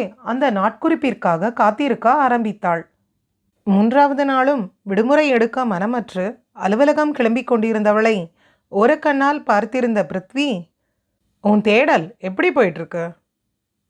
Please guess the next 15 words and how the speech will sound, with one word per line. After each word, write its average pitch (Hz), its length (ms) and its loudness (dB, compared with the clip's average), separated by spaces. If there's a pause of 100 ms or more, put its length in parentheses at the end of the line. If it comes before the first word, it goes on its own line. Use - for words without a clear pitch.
என 202 180 2
கேட்டான் 214 500 0 (200)
அவள் 196 340 0
முன் 214 240 0
வந்து. 170 300 -2 (840)
அவளோ 226 380 2
விழிக்க, 240 380 -2 (1120)
"என்ன 214 180 -2 (320)
சாரு 240 340 2
மேடம், 170 340 -2 (560)
ஏதோ 175 220 0 (120)
யாரையோ 294 440 2
கண்டுபிடிக்கிறேன்னு 277 760 -2
சவால் 285 360 2
விட்டீங்க? 247 360 -2